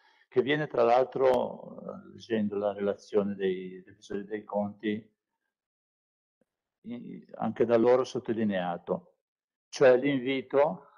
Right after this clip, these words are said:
all'amministrazione, abbiamo già fatto in commissione, dico, a una maggiore considerazione, una maggiore incidenza del lavoro per quanto riguarda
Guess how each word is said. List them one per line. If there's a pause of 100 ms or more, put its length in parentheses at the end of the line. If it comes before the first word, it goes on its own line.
(100)
all'amministrazione, (540)
abbiamo
già
fatto
in
commissione,
dico, (880)
a (680)
una
maggiore
considerazione,
una
maggiore (640)
incidenza
del
lavoro
per
quanto
riguarda